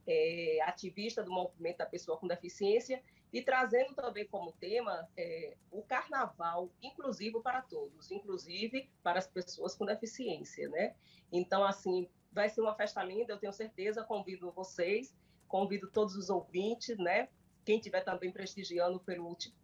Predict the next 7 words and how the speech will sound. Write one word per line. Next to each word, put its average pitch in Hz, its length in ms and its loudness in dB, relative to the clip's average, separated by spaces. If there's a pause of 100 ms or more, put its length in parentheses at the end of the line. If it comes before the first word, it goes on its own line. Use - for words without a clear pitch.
(200)
é, 160 260 2 (300)
como 190 160 2
é 254 40 2
o 247 60 4
nome? 269 180 0 (120)
O, 175 440 4 (140)
é, 156 560 2